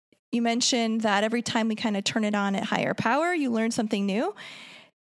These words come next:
I was looking at more, uh, more into how many tetraquarks and pentaquarks have they actually discovered, 'cause there's been several of them. And some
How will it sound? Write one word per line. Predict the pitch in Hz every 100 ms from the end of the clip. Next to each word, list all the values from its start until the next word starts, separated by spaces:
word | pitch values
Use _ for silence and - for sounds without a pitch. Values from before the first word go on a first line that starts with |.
| _ -
I | 294 339 359
was | 381
looking | 311 320 302
at | 254 233
more, | 240 233 233 233 233 -
uh, | 220
more | 214 247 254
into | 240 247 254
how | 226 - 285
many | 269 254 240 220 214 - -
tetraquarks | - 220 - 208 208 - 190 - -
and | 220
pentaquarks | - 240 214 - 214 -
have | 220 214
they | 202
actually | 190 - 175
discovered, | 214 - 233 226 -
'cause | 226
there's | 226 226
been | 311 311
several | - 233 254 254 - -
of | -
them. | - - 247 - - - -
And | - 254
some | 247 277